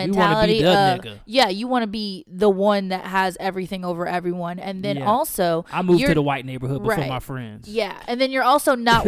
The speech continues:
Speaker 1: worried about what other people got going on. Like, my shit's together. I don't know why yours isn't. So instead of us banding together and getting everybody fixed, you have people who are like, "Well, I'm, I'm making my money. I'm good. I'm not poor. I'm not,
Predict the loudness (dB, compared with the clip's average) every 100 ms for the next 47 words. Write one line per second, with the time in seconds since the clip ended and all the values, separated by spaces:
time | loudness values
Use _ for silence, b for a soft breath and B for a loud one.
0 | 4 6 6 4 0 -6 -10 -16 b b
1 | -2 0 0 2 2 0 -2 -6 -8 -6
2 | -6 -6 -8 -8 -10 -12 -16 -20 -14 -12
3 | -12 -14 -16 -20 -20 -20 -20 -20 _ -14
4 | -8 -8 -8 -10 -12 -10 -2 0 0 -4
5 | -12 -16 -18 -20 _ _ _ -4 -2 -2
6 | -4 -8 -10 -8 -6 -4 -6 -6 -6 -6
7 | -8 -2 -2 0 -4 -4 -8 -10 -10 -6
8 | -2 -2 -4 -6 -6 -6 -6 -14 -14 -20
9 | B B 0 2 2 -2 0 2 2 2
10 | -2 -4 -4 2 2 0 -2 -2 -2 -6
11 | -8 -10 -10 -10 -10 -10 -8 -8 -8 -8
12 | -6 -6 -8 -8 -10 -10 -8 -8